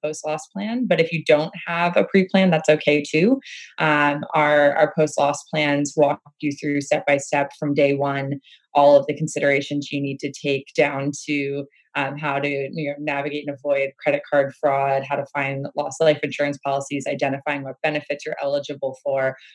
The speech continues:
what to do with a house, a car. <laughs> You know, there's,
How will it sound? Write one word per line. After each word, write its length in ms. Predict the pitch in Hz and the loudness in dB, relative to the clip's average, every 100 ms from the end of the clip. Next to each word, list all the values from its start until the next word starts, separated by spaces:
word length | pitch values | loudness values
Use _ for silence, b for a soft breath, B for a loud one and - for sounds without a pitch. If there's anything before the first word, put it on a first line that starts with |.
| _ | _
what 140 | 156 151 | -2 -2
to 80 | |
do 160 | 147 147 | -6 -2
with 100 | 143 | -2
a 80 | 139 | -2
house, 440 | 131 165 143 143 - | -6 -2 0 -2 -6
a 100 | 139 - | -10 -6
car. 200 | 196 170 - 156 | -2 -2 -2 -2
<laughs> 220 | 147 143 | -2 0
You 140 | 247 | 2
know, 80 | 285 | 4
there's, 400 | 233 247 277 | 4 4 2